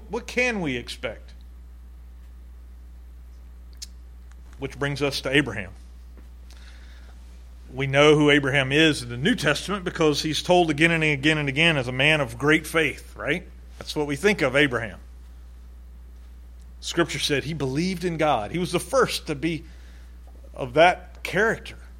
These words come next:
In the New Testament, the, we see the early church looking at the life of Abraham almost as though it's nostalgic of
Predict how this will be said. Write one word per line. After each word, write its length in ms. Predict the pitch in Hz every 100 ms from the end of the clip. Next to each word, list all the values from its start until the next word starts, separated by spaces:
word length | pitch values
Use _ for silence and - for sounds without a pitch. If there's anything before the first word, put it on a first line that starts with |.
| - - - - - - - - - - - - - - - - - - - -
In 80 | 151
the 60 |
New 160 | 156 196
Testament, 460 | 196 196 - 160 147
the, 180 | 135 - -
we 100 | 190
see 160 | 220
the 100 | 185
early 220 | 180 196 180
church 320 | 208 196 180
looking 260 | 214 247
at 140 | 214 156
the 180 | 165 160
life 320 | 180 214 180
of 80 | 156
Abraham 500 | 208 202 185 185 185
almost 420 | 269 311 277 233
as 160 | 196
though 360 | 208 214 220 208 - - - - - -
it's 460 | - - - - 165
nostalgic 840 | 180 - - 208 190 120 - - - - - - - - -
of 240 | 151 147